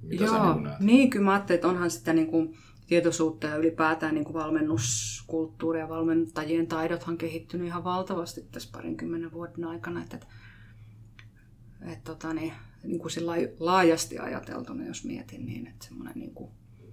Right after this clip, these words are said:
Speaker 2: ihmiskeskeinen valmennustyyli on niinku levinnyt ja kehittynyt. Ja,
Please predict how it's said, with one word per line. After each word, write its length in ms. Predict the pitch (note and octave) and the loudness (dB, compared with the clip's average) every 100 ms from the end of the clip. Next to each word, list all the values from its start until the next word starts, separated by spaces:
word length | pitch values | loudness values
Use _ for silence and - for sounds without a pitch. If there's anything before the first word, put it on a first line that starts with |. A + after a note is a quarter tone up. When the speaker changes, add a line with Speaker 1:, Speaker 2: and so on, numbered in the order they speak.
| - - | -20 -18
Speaker 2:
ihmiskeskeinen 1000 | - C#3+ E3 - - - - D#3 D#3+ D#3+ - - - E3+ - | -12 -4 -4 -2 -4 -2 0 2 2 2 -4 -16 -16 -14 -12
valmennustyyli 840 | E3+ E3 F3 F3+ - - B2+ - - | -10 -8 -8 -8 -12 -10 -8 -6 -6
on 120 | - | -6
niinku 320 | - - - - - - - - - - | -6 -10 -18 -20 -20 -20 -20 -20 -20 -14
levinnyt 520 | E3 D#3+ D#3+ D#3+ D#3+ - | -2 0 2 2 0 -2
ja 40 | |
kehittynyt. 720 | - D#3+ D#3 - - - - | -2 -2 -2 -8 -6 -6 -6
Ja, 180 | - - | -10 -14